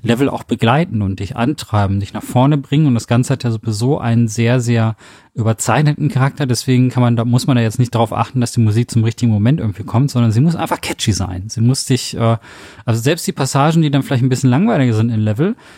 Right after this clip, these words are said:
da hast du Bock, das zu spielen, weil die Musik einfach sehr, sehr gut ist. Und wer zum Beispiel früher Donkey Kong oder so gespielt hat, ähm,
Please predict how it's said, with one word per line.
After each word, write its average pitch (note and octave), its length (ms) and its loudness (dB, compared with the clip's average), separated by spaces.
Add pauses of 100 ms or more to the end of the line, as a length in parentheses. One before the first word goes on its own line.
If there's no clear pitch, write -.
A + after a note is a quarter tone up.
(120)
da B2 80 2
hast - 100 -2
du D3+ 60 2
Bock, B3+ 260 -4
das - 160 -4
zu - 80 -8
spielen, F3+ 400 0
weil C#3+ 80 2
die C#3+ 80 -2
Musik D#3+ 400 2
einfach A2 300 -4
sehr, G2 180 -4
sehr F#2 160 -2
gut G#2 220 -12
ist. - 200 -16 (380)
Und G2+ 180 -2
wer G#2+ 140 0
zum - 160 0
Beispiel A2 320 0
früher G#2+ 380 0
Donkey B2 240 -4
Kong A2+ 260 0
oder G#2 160 0
so G2+ 140 -2
gespielt - 360 -6
hat, - 280 -4
ähm, G#2+ 260 2